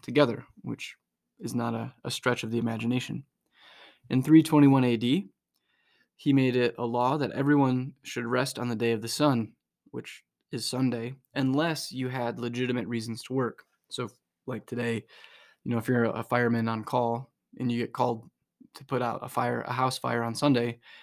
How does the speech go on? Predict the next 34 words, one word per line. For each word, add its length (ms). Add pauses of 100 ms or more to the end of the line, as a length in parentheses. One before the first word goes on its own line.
(240)
um, 160
that 160
kind 160
of 60
stuff 240
is 60
fine. 340 (1000)
Um, 160
so 120
he 140
made 200
it 100
a 80
law 220
that 100
everyone 340
should 240
rest 380 (500)
on 80
the 60
day 160
of 100
the 80
sun. 380 (800)
All 200
the 100
Roman 300
soldiers, 560 (1200)
he 300 (300)
decreed, 480
would 120
begin 360
their 100
mornings 600